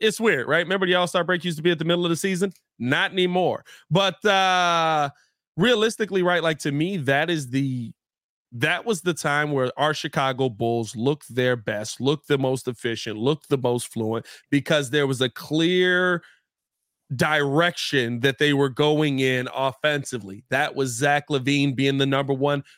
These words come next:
DeMar coming in, still being able to get buckets. DeMar still averaged twenty-two, I believe,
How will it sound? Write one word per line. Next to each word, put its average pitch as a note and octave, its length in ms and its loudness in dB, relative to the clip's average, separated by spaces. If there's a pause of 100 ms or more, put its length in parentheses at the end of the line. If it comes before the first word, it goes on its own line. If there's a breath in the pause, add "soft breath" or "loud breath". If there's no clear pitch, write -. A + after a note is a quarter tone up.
DeMar C3 320 0
coming D3 240 0
in, D3 100 0
still D#3 240 0
being A#3 180 2
able A#3 120 2
to F#3+ 60 0
get F3+ 180 0
buckets. E3+ 340 2
DeMar D#3+ 280 0
still G#3+ 260 0
averaged F3 480 -2
twenty-two, G3 920 0
I F3 80 2
believe, D3+ 240 -6